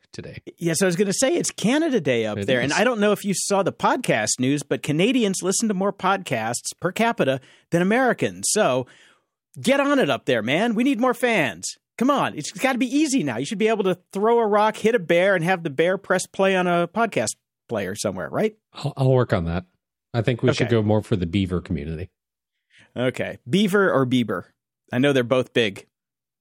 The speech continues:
Speaker 1: True. Sadly. Not a fan of either.
Speaker 2: Uh, what do you got against beavers? Come on. They never did nothing to nobody except, well, knock out the internet and cell phone service last week.
Speaker 1: There you go.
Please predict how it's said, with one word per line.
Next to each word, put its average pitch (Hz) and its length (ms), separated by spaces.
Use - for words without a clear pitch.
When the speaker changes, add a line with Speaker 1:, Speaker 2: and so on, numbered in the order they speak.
Speaker 1:
True. - 280
Sadly. 82 400
Not 117 140
a 127 40
fan 123 220
of 104 100
either. 92 280
Speaker 2:
Uh, - 100
what 381 120
do 392 40
you 359 80
got 349 140
against 277 260
beavers? 143 560
Come 277 180
on. 110 220
They 202 100
never 135 200
did 123 160
nothing 127 240
to 113 80
nobody 123 340
except, 127 340
well, 110 200
knock 113 300
out 113 120
the 113 100
internet 110 300
and 95 140
cell 127 180
phone 104 200
service 98 300
last 101 240
week. 110 120
Speaker 1:
There 85 120
you 90 80
go. 147 200